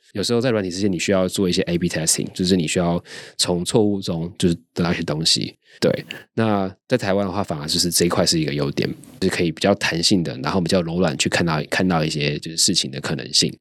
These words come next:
那当然，这个也有比较反面的话，它就是可能比较随便，就是说，哦，那这个行不通的话，那我们就先不要做吧，我们就做，做别的。可是，可是有时候，可如果再坚持，坚持一下，那可能就成了。对，那所以我觉得比较有趣的是，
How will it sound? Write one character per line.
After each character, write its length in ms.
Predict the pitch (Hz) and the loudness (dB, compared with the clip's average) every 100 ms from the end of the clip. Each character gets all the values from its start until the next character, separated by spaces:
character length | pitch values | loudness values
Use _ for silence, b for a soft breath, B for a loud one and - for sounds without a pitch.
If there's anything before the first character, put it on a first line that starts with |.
| b b b b - | b b b b -6
那 80 | 110 | 0
当 160 | 127 113 | 2 2
然， 260 | 98 92 92 | 0 -4 -6
这 160 | 139 147 | -2 0
个 80 | 117 | 0
也 120 | 110 | 2
有 160 | 113 92 - | 2 2 -4
比 60 | 85 | -4
较 180 | 92 87 - - - | -4 -4 -8 -16 -8
反 180 | - 90 | -4 0
面 140 | 104 104 | 0 0
的 80 | |
话， 140 | 87 87 | -2 -4
它 100 | 90 | -2
就 80 | 101 | 0
是 100 | 101 | 0
可 100 | 80 | 0
能 60 | |
比 60 | 76 | 0
较 80 | 92 | 2
随 240 | - 73 | 2 0
便， 240 | - 76 - - _ | 0 0 -2 -20 _
就 140 | - | -2
是 160 | 92 101 | 0 0
说， 420 | 98 90 92 113 _ - | 2 0 -2 -6 _ -4
哦， 180 | 135 139 | 0 0
那 80 | 139 | 2
这 80 | |
个 120 | 123 101 | 2 2
行 240 | - 98 | 0 0
不 80 | 110 | 2
通 140 | 104 | 2
的 60 | 90 | 2
话， 100 | 98 | 2
那 140 | 101 | 2
我 40 | 85 | 0
们 80 | |
就 80 | 92 | -2
先 160 | 104 107 | 0 2
不 80 | 95 | 2
要 120 | 82 | 0
做 160 | 92 | 0
吧， 180 | 78 76 | 0 -2
我 60 | 76 | -2
们 100 | 82 | -4
就 160 | 95 | -4
做， 160 | 95 95 82 - | 0 0 0 0
做 100 | 92 | 2
别 220 | 78 - | 2 0
的。 240 | - - - | -2 -4 -4
可 100 | - | -2
是， 80 | 107 | 0
可 120 | - | 0
是 120 | 139 | 2
有 100 | 123 | 2
时 100 | 90 | 0
候， 60 | 87 | -2
可 60 | 98 | 0
如 80 | 101 | 0
果 80 | |
再 100 | 92 | 0
坚 240 | 101 98 98 | 0 0 2
持， 180 | - 80 - | 0 -2 -4
坚 180 | - 98 | 2 2
持 160 | 98 | 2
一 80 | 71 | 0
下， 320 | 71 82 - - _ - | -2 -2 -4 -12 _ -2
那 100 | 107 | 0
可 120 | 80 | 0
能 100 | 76 | -2
就 140 | 85 | 0
成 200 | 82 - - | 0 0 -4
了。 100 | - - _ _ - | -8 -8 _ _ -2
对， 240 | 87 78 | -2 -2
那 80 | 107 | -2
所 140 | 117 | 2
以 60 | 127 | 4
我 160 | 113 95 | 2 0
觉 260 | 104 104 | 0 2
得 100 | 110 98 | 0 -2
比 100 | 101 | 2
较 100 | 110 | 2
有 100 | 87 | 2
趣 180 | - 95 | 0 0
的 60 | |
是， 340 | 87 95 85 | 2 2 0